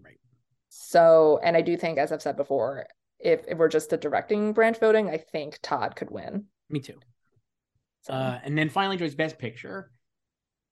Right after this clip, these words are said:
Speaker 1: Uh, pretty quick on this one, probably. The nominees are All Quiet on the Western Front, Avatar: The Way of Water, The Banshees of Inisherin, Elvis, Everything Everywhere All at Once, The Fabelmans, Tar, Top Gun: Maverick, Triangle of Sadness, Women Talking,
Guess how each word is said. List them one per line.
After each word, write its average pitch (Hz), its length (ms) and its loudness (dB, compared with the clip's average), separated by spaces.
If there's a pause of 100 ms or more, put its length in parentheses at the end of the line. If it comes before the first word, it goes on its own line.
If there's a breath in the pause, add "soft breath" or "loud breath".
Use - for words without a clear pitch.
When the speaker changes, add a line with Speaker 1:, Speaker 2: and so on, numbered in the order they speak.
(140)
Speaker 1:
Uh, 123 260 -12
pretty 151 260 -8
quick 143 180 -6
on 131 80 -4
this 131 120 -8
one, 123 100 -10
probably. 120 260 -10
The 165 60 -6
nominees 175 300 -4
are 143 60 -6
All 147 120 -2
Quiet 147 200 -4
on 143 60 -8
the 135 40 -10
Western 131 280 -10
Front, 110 280 -16
Avatar: 143 440 -6
The 135 80 -8
Way 123 120 -10
of 113 100 -18
Water, 110 400 -14
The 127 80 -12
Banshees 139 340 -10
of 131 60 -10
Inisherin, 110 540 -14 (220)
Elvis, 139 480 -10 (120)
Everything 156 300 -6
Everywhere 139 260 -4
All 127 160 -6
at 117 80 -16
Once, 117 280 -16
The 123 100 -20
Fabelmans, 165 540 -4
Tar, 127 380 -10 (280)
Top 165 220 -6
Gun: 160 140 -8
Maverick, 139 360 -6 (160)
Triangle 170 360 -8
of 139 80 -10
Sadness, 120 480 -10 (100)
Women 165 360 -6
Talking, 120 540 -8